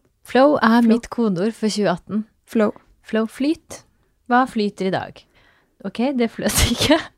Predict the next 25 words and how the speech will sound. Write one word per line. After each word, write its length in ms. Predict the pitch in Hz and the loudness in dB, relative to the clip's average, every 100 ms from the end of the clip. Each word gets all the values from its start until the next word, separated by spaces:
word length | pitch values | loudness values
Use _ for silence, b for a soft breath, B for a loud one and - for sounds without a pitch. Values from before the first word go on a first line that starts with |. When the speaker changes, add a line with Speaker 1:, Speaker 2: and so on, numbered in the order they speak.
| _ B B B B B 202 | _ B B B B B -2
Speaker 1:
Betyr 420 | 196 - 175 165 | -2 0 0 2
det 120 | 180 | 2
noe? 160 | 254 359 | 0 -2
Er 160 | - | -4
det 80 | 190 | -2
noe 120 | 180 170 | -2 -4
jeg 80 | |
skal 160 | - 185 | -4 0
lære? 260 | 170 180 226 | 2 4 4
Nei 160 | 196 190 | 4 2
vel, 200 | 240 294 | -2 -4
fint. 300 | 302 349 - | -6 -8 -2
Da 160 | 214 | 0
går 160 | 208 220 | 2 4
vi 100 | 240 | 4
videre. 360 | 233 170 131 - | 4 2 -2 -6
Flyt, 380 | - 226 240 - | -8 -4 -4 -6
fortsatt 400 | - 190 208 202 | -14 -8 -6 -6
fokus 440 | - 165 165 196 - | -8 -10 -6 -6 -6
på 200 | - 185 | -8 -6
flyt. 480 | 180 160 180 - - B B B B | -4 -4 -6 -14 -20 B B B B
Og 100 | - | 0
jeg 100 | 208 208 | 0 0
tror, 420 | - 202 202 220 - _ _ _ _ _ _ _ | 0 0 0 -2 -6 _ _ _ _ _ _ _
eh, 580 | 196 196 196 196 190 | -2 2 2 2 0